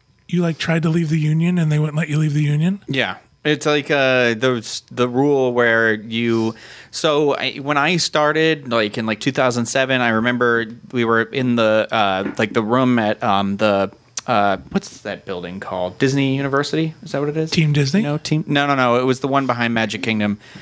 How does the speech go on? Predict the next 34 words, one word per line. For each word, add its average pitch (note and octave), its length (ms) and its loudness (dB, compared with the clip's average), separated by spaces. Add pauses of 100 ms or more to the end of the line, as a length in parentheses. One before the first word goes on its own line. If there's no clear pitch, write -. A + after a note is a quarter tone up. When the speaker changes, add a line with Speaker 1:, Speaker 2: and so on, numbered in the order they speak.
(160)
Speaker 2:
There's, A#2+ 160 2
like, A2+ 160 0
the - 40 -8
parking C3+ 360 -6
lot B2 180 0
over A#2+ 160 0
here A#2+ 220 -2
Speaker 1:
Oh, - 100 0
yeah, F#3 140 -2
Speaker 2:
on D#3 80 0
Speaker 1:
yeah, - 40 -2
Speaker 2:
Reams B2 140 -2
Speaker 1:
Disney D#3+ 180 0
Speaker 2:
Road. D#3+ 100 0
Speaker 1:
University, C3+ 440 -4
yeah. B2+ 80 -2
Speaker 2:
Yeah, B2 220 0
and A#2 200 -2
so B2 340 0 (260)
they C3 320 -2 (100)
had C3 220 -4
my B2+ 100 2
traditions A#2+ 460 -2
in A2 100 0
there, A2+ 420 2
and, A2 440 -2 (100)
um, G#2 400 2
I B2+ 60 0
remember A#2 260 0
they G#2+ 140 2
were G#2 80 4
like, G2 200 -2
"Okay, C3+ 380 0
now C3 460 0